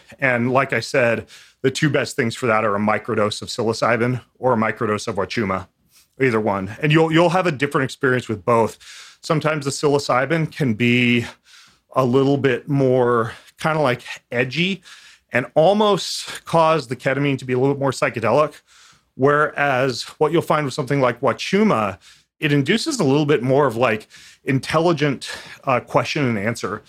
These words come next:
type of, type of setting where you, you can kind of ask yourself questions as you're going through the massage, and it almost, like, guides you into the right questions to ask. And so that's usually about twenty to thirty minutes prior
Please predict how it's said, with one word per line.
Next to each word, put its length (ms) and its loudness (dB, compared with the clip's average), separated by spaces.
type 280 0
of, 340 -4
type 180 -2
of 60 -4
setting 320 0
where 100 2
you, 120 4
you 160 -2
can 100 0
kind 160 0
of 60 -2
ask 320 -2
yourself 320 -2
questions 480 -2
as 100 -2
you're 80 -2
going 260 2
through 400 2
the 60 2
massage, 600 0
and 140 0
it 60 2
almost, 240 0
like, 200 -2
guides 340 0
you 60 0
into 140 0
the 80 -2
right 240 0
questions 440 -2
to 60 -8
ask. 540 -2
And 140 0
so 140 2
that's 240 2
usually 240 0
about 180 0
twenty 260 0
to 100 0
thirty 240 -2
minutes 280 -2
prior 540 -2